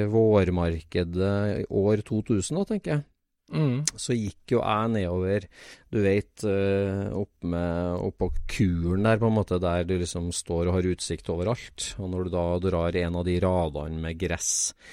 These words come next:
Speaker 1: som er rett ned mot Oslo by, og du går nedover der og har veldig utsikt akkurat, og så dykker du liksom litt ned.
Speaker 2: Mm.
Speaker 1: På, halvveis ned i den, eh, alleen der, så var det en svær lastebil som kjørte inn. Vi var jo der drittidlig om morgenen.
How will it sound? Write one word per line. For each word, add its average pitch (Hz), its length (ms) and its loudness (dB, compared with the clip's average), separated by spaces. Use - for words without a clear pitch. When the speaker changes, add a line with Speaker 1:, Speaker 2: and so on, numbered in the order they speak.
Speaker 1:
som - 200 -4
er 90 100 0
rett 92 260 0
ned 98 160 0
mot 92 160 -2
Oslo 101 320 -2
by, 98 220 0
og 104 100 2
du 98 100 2
går 95 280 0
nedover 90 200 -2
der 95 200 0
og 95 80 0
har 92 80 0
veldig 95 420 2
utsikt - 300 -6
akkurat, 92 340 -2
og 92 80 -2
så 90 100 -4
dykker 85 380 -4
du - 80 -2
liksom 90 240 -4
litt 87 160 -4
ned. 98 200 -2
Speaker 2:
Mm. 131 340 -2
Speaker 1:
På, 107 180 2
halvveis 113 460 6
ned 120 160 4
i 104 160 4
den, 107 180 2
eh, 107 160 2
alleen 104 540 2
der, 110 240 6
så 131 180 2
var 98 220 4
det 90 80 0
en 110 60 0
svær 113 640 -2
lastebil 123 560 -2
som 156 100 -4
kjørte 135 300 -2
inn. 90 80 0
Vi 107 160 2
var 87 160 2
jo 85 80 0
der 92 100 0
drittidlig 98 800 -2
om 95 80 0
morgenen. 107 340 0